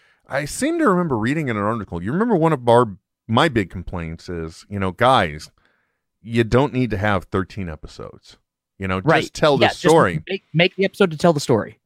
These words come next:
Speaker 1: And I thought that was Netflix pushing that, but I think I read in an article somewhere it was Marvel wanting to adhere to thirteen episodes, and probably for future marketability is my
Speaker 2: Yeah,
Speaker 1: guess.
Speaker 2: or, or syndication elsewhere.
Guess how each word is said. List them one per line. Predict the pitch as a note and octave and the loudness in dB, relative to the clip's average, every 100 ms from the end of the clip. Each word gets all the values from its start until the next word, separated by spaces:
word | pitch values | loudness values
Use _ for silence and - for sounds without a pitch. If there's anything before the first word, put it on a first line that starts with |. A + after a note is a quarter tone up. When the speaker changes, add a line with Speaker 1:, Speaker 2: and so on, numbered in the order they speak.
| _ _ - _ | _ _ -20 _
Speaker 1:
And | B2 - | -10 -4
I | E3 | -4
thought | - G#3 - | -4 -6 -4
that | D3 | -4
was | G#2 F2+ | -4 -6
Netflix | F#2 F#2 - - G3+ - | -4 -2 -4 0 -2 0
pushing | - G#3+ - G#3 | 0 0 0 -4
that, | G#3 G3 | -4 -4
but | B2+ | 0
I | A#2 | 0
think | A2+ - D4+ | 0 -2 0
I | |
read | C3 C3+ | 4 4
in | B2 | 2
an | G#2+ | 2
article | C#3+ A3 A#2 | 2 2 0
somewhere | - A2+ G#2+ G#2+ | -2 0 0 0
it | |
was | G#2 F#2 | -4 -6
Marvel | F#2+ G#2 F#3+ A#3 A2 F#2 | 0 6 6 6 4 2
wanting | F#2+ F#2+ F#2 F#2 | 0 -2 -4 -4
to | F#2 | -2
adhere | E2+ - E3+ G#3 A2+ E2 D#2+ _ _ _ _ | -4 -4 -2 2 2 2 -4 _ _ _ _
to | - A2+ | -6 -6
thirteen | - - D#3+ D#3+ - D#3 D3+ A#2+ A2 | -4 0 0 -2 -8 -6 -4 -4 -6
episodes, | B2+ C3+ - - F#2 D2+ C2 D3+ | -2 -2 -2 -8 -6 -6 -6 -10
and | C#3+ | -8
probably | - A#3+ G#3+ C3+ A#2 G#2+ G2+ | -2 0 0 0 -4 -4 -6
for | - G#2 | -4 -4
future | - C3+ B2+ - | -2 -2 -2 0
marketability | F#2+ F#2+ G#2 F2 D2 G#2+ A#2 F2 C#2+ | 0 0 -2 -6 -2 2 2 2 -4
is | C#2+ | -14
my | - D#2+ G#2+ | -14 -12 0
Speaker 2:
Yeah, | D3 - C3 | 4 4 4
Speaker 1:
guess. | C3 | 4
Speaker 2:
or, | C#3 C#3 C3 - _ _ A2+ A#2 | 6 6 6 2 _ _ -8 0
or | C3+ C3 | 4 4
syndication | - C3+ B2+ C#3+ B2 B2 | 4 -2 0 0 -2 0
elsewhere. | A#2+ A#2+ - A#2 A#2 A#2 A#2 | 0 0 -2 0 2 2 0